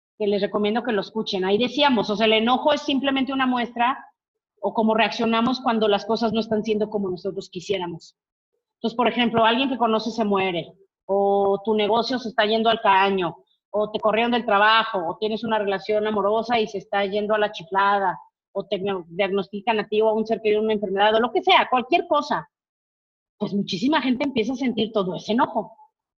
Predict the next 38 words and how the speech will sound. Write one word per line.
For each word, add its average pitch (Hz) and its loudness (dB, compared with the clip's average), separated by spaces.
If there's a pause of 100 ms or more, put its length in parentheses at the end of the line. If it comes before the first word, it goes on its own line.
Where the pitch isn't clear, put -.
(280)
¿Estás 226 -2
de 254 -2
acuerdo? 233 2
O 226 4
alguien 247 2
que 233 0
te - 0
habló 220 2
feo, 240 2
o 226 0
alguien 226 0
fue 240 -2
deshonesto, 233 -2
lo 339 0
que 370 -2
sea, 370 0 (400)
lo 262 -2
que 285 -6
sea. 262 2
Tu 220 -6
coche 285 0
se 294 0
le 262 0
descompuso 240 -4
algo 294 0
y 285 -2
es 247 -4
carísimo, 294 0 (180)
y 214 -8
ahorita 233 0
no 269 -2
lo 269 -2
estabas 269 0
preparado 247 -2
para 220 0
eso. 190 -12
Cualquier 240 -2
cosa. 285 -4